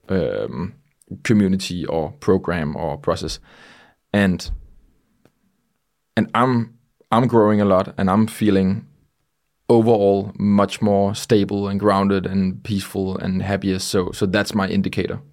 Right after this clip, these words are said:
If it works for me, then it's probably gonna work for someone else, right? Um,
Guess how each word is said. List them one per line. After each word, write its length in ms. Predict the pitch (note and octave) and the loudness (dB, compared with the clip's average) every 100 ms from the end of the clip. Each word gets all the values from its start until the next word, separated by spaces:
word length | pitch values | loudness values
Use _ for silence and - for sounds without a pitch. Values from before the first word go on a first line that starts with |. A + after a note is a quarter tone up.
| _ | _
If 140 | - | -12
it 60 | - | -4
works 280 | G2+ G2+ - | 0 0 0
for 100 | G#2+ | 2
me, 240 | G#2+ A#2+ | 4 4
then 180 | A2 G2+ | 4 2
it's 140 | G2 | 0
probably 340 | - - F#2+ F#2+ | -2 0 0 0
gonna 160 | F#2+ | 0
work 200 | F#2+ F2+ | 0 0
for 80 | - | -2
someone 240 | G2 F2+ F2 | -2 -2 -4
else, 260 | - - - _ _ _ _ - | -6 -10 -18 _ _ _ _ -4
right? 240 | F#2 A2+ _ _ - - - - _ _ _ - | -4 -4 _ _ -20 -20 -20 -20 _ _ _ -6
Um, 640 | F#2+ E2+ D2+ - - - | -2 -2 -4 -6 -10 -12